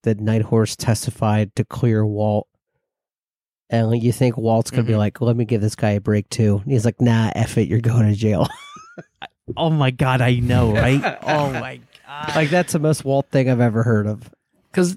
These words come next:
Speaker 3: the, the, the part was, like, that they were trying to implicate Nighthorse in his, his wife's death too, but that never really stuck, right?
Speaker 1: Because it,
Speaker 3: Like, he
Speaker 1: it
Speaker 3: was kinda
Speaker 1: wasn't,
Speaker 3: like
Speaker 1: it, I think you learned that it was ultimately Branch's dad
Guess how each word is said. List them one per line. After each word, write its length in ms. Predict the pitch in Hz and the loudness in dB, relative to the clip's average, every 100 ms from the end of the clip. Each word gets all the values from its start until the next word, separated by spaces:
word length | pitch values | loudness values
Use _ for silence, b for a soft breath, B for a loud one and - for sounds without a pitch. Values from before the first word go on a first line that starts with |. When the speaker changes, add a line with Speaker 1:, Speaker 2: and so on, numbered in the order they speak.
| - | -6
Speaker 3:
the, 180 | 208 | -6
the, 260 | 185 190 185 | -2 -2 -2
the 400 | 165 160 170 165 175 _ _ _ _ | -2 0 2 0 -8 _ _ _ _
part 280 | - - - | -6 -4 0
was, 160 | 151 131 | 0 2
like, 240 | 120 117 | 2 2
that 240 | 127 107 | 0 0
they 80 | 120 | 0
were 100 | 123 | 0
trying 360 | 117 - 143 143 | 0 0 0 0
to 60 | |
implicate 460 | 131 123 127 120 104 | 0 0 0 0 0
Nighthorse 640 | 101 104 107 117 107 101 - | 0 0 0 0 0 -2 -4
in 320 | 113 104 101 92 | -2 0 0 0
his, 260 | 107 98 - | 0 -2 -2
his 200 | 101 95 | -4 -2
wife's 320 | 101 95 - | 0 0 -2
death 380 | - 151 123 - | -2 -2 0 -4
too, 160 | - 143 | -2 -2
but 140 | 90 - | 0 -2
that 160 | - - _ | -4 -8 _
never 340 | 165 156 160 135 | -4 -2 0 0
really 240 | 151 104 | 0 0
stuck, 520 | - - - - - - | -2 -4 -4 -4 -6 -4
right? 120 | 120 | 0
Speaker 1:
Because 260 | 175 156 | 2 2
it, 40 | 151 | 0
Speaker 3:
Like, 140 | 104 | 0
he 100 | - | 0
Speaker 1:
it 80 | 160 | 0
Speaker 3:
was 100 | 139 | 2
kinda 100 | 160 | 2
Speaker 1:
wasn't, 180 | 139 139 | 4 2
Speaker 3:
like 160 | 113 - - _ b b _ | 0 -4 -14 _ b b _
Speaker 1:
it, 260 | 156 151 - _ _ _ _ _ | 0 0 -4 _ _ _ _ _
I 80 | 147 | -2
think 280 | 139 226 190 | 0 -2 0
you 120 | 170 | 0
learned 440 | 131 143 147 139 123 | 2 2 2 2 0
that 80 | 123 | -2
it 80 | 113 | 0
was 180 | 113 - | -2 -2
ultimately 840 | 131 - 143 120 117 113 110 107 - _ _ _ _ _ _ _ - | -2 -2 -2 0 0 2 2 -2 -8 _ _ _ _ _ _ _ 0
Branch's 600 | 120 120 120 - 110 98 | 2 4 2 0 -2 -2
dad 560 | - 110 110 104 101 | 0 0 0 -2 -8